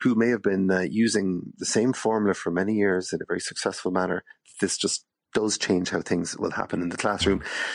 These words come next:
And there is also an element of being careful what you wish for, because lots of people have been looking for more continual assessment and less focus on the written exam. But of course, the more continual assessments and projects that you do have,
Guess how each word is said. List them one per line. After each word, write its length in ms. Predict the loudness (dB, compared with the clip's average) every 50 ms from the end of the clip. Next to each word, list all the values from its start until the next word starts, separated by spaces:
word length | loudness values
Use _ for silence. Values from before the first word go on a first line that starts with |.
| -8 -4 -4
And 120 | 0 2
there 80 | 2 4
is 100 | 4 2
also 300 | 2 0 0 0 0 0
an 40 |
element 320 | 0 0 0 0 0 0 0
of 160 | 0 -2 -2
being 160 | -4 -4 -4
careful 360 | -2 -2 -2 -2 -2 -4 -4
what 180 | -4 -4 -4 -2
you 80 | 0 2
wish 180 | 2 2 2
for, 220 | -2 -2 -2 -4 -4
because 480 | -4 -6 0 2 2 2 2 -4 -10 -4
lots 260 | -2 -2 -2 -2 -4 -8
of 80 | -8
people 220 | -4 -2 0 0 0
have 80 | 2
been 160 | 2 2 2
looking 280 | 2 2 2 0 -4 -4
for 200 | -2 -2 -2 -2
more 240 | 0 0 -2 -2 -4
continual 560 | -4 -6 -6 -4 -2 0 2 2 2 0 0
assessment 640 | -2 0 0 0 0 -2 -4 -4 -6 -6 -6 -10 -14 -14 -18 -18 -18 -18 _ -4
and 180 | -2 0 2
less 220 | 2 0 0 -2 -4
focus 460 | -2 -2 -2 -2 -2 -6 -8 -6 -6
on 100 | -6 -4
the 100 | -2 0
written 280 | 0 0 0 0 0
exam. 480 | 0 0 0 0 0 0 0 -2 -4 -6 -10 -14 -12 -12 -12 -14 -16 -20 _ _ -4
But 100 | -2 -2
of 60 | -2
course, 240 | -2 -2 -2 -2 -2
the 120 | -2 0 2
more 300 | 2 4 2 2 0 0
continual 640 | -2 -2 0 0 0 2 2 2 4 4 4 4
assessments 540 | 4 2 0 -2 -2 -4 -4 -8 -8 -6 -6
and 100 | -8 -8
projects 400 | -4 -4 -2 -2 -2 -4 -6 -6
that 140 | -12 -12 -12
you 80 | -12 -10 -2
do 220 | 0 2 2 4 2
have, 380 | 2 2 0 0 -2 -4 -8